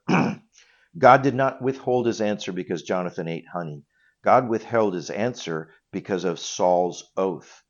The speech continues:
Think about it this way. If Jonathan had eaten honey on the day of the battle and there was no oath from Saul, the eating of honey would have no significance at all.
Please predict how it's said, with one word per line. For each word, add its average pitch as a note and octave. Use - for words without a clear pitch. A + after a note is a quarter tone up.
Think A#2+
about A2
it G2+
this B2+
way. G2
If F#2+
Jonathan C#3
had A#2
eaten D3
honey D3
on A#2+
the B2
day B2+
of D3
the E3
battle B2+
and B2+
there B2
was A#2+
no C3+
oath F3+
from A#2+
Saul, G#2
the G#2
eating B2
of G#2+
honey A#2
would F#2
have E2+
no F#2+
significance F2+
at D#2
all. E2+